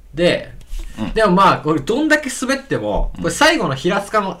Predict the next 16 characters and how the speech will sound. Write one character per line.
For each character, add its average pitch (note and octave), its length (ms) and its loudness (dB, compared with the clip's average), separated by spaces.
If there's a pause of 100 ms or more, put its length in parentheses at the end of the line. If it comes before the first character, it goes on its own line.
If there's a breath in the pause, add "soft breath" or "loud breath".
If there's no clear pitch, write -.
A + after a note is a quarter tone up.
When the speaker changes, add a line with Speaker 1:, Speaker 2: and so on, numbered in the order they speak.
(120)
Speaker 1:
が A#2 200 2
あ C#3+ 40 6
れ B2+ 140 2
ば、 G#2+ 300 0
Speaker 2:
う - 20 -6
ん。 C3 40 -2
Speaker 1:
ま D#3 60 2
あ - 20 -4
成 A#3 240 4
立 A#3 220 -4
す A3 160 -8
る G#3+ 100 -4
か G#3+ 120 -2
ら、 A#2 320 2 (140 loud breath)
Speaker 2:
う A2+ 40 -2
ん。 F#2 100 -2